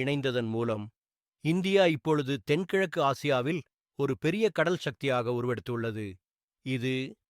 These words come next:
நம் நாட்டை சீனா போன்ற பெரிய சக்திகளுக்கு சமமாக நிறுத்தும் ஒரு முன்னேற்றம். இந்தியாவின் பெருமை.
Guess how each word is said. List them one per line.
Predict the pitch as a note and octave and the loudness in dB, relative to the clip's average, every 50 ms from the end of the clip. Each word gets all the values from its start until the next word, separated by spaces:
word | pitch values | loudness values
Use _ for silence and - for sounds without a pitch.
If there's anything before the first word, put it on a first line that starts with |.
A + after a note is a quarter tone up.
| _ - - | _ -10 -4
நம் | B2+ C3 C3 C3 B2+ | -2 0 0 0 0
நாட்டை | C3 B2+ C3 B2+ - - A#2+ A#2+ A#2 A#2 - | 0 0 0 -2 0 -2 -2 -2 -2 -6 -10
சீனா | - - C#3+ C#3+ D3+ D3 D3 C#3 C3 | -8 -4 -2 0 2 2 2 2 0
போன்ற | - - B2+ B2 B2 A#2 B2 B2 A#2 A#2 A2+ - _ _ _ _ _ _ - - | 0 0 0 0 0 0 0 0 -2 -2 -6 -8 _ _ _ _ _ _ -2 0
பெரிய | D3 D3+ F3+ F#3 | 0 2 2 2
சக்திகளுக்கு | D#3+ - D3+ - - D3 A#2+ C3 B2+ A#2 - - F#2 | 0 0 -4 -4 -4 -2 0 0 0 0 -2 -4 -8
சமமாக | - - C3 C3+ D3 D3+ D3 C#3+ C#3 C3 C3+ | -4 -2 -2 0 0 2 2 2 2 0 0
நிறுத்தும் | B2 B2+ B2+ C3 - - C3+ A#2+ A2 G#2 | -2 -2 -2 -4 -4 -4 -4 -2 -2 -2
ஒரு | G#2+ A2+ C3 | -2 -2 -2
முன்னேற்றம். | C#3+ D3 D#3+ E3+ E3+ D#3 B2 - - A#2 A2 G2+ F2+ - _ _ _ _ _ _ _ _ _ _ - | 0 0 0 2 2 2 0 0 -4 -6 -6 -6 -8 -12 _ _ _ _ _ _ _ _ _ _ -4
இந்தியாவின் | C#3+ D#3 F3+ G3 F3+ G3 F#3 E3 D3 C3+ C#3 E3 F#3+ - | 0 0 2 2 2 4 4 4 4 4 2 -2 -2 -2
பெருமை. | F3 E3 D#3+ D3 C3 | -2 0 0 0 -2